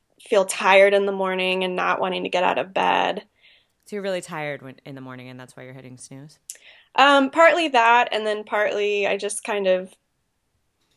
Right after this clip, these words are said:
Speaker 1: it's just a general, like, you would rather stay in bed where it's warm and
Speaker 2: Where it's
Speaker 1: comfortable
Speaker 2: warm and
Speaker 1: and,
Speaker 2: comfy.
Speaker 1: uh, you know,
Speaker 2: <laughs>
Speaker 1: not,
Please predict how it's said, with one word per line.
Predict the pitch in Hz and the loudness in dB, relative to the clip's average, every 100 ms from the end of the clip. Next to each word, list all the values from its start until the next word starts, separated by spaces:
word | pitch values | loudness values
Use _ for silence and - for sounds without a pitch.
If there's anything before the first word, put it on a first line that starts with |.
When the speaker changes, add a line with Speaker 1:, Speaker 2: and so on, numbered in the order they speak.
| _ _ _ _ _ _ _ | _ _ _ _ _ _ _
Speaker 1:
it's | - - | -6 -4
just | 226 - | -2 -2
a | 202 | 0
general, | 214 196 202 190 190 | 2 4 6 6 6
like, | 185 185 214 | 4 2 -2
you | 196 | 0
would | 196 | 2
rather | 185 180 180 180 180 185 _ _ - | 6 6 6 6 2 -2 _ _ -8
stay | - 233 196 | 0 4 6
in | 185 | 4
bed | 190 180 185 | 4 4 4
where | 185 | 2
it's | 180 185 | 0 -2
warm | 202 190 185 185 185 185 | 0 0 0 0 -2 -2
and | 180 185 208 - | -4 -4 -6 -6
Speaker 2:
Where | 208 160 190 | -4 2 4
it's | 185 | 6
Speaker 1:
comfortable | |
Speaker 2:
warm | 180 185 185 | 6 6 4
and | 185 180 | 4 0
Speaker 1:
and, | |
Speaker 2:
comfy. | 208 165 170 165 151 220 | -4 -6 -6 -6 -2 4
Speaker 1:
uh, | 208 190 190 185 240 | 8 8 8 4 2
you | 208 | 2
know, | 185 196 | 4 4
Speaker 2:
<laughs> | |
Speaker 1:
not, | 202 202 196 | 6 8 6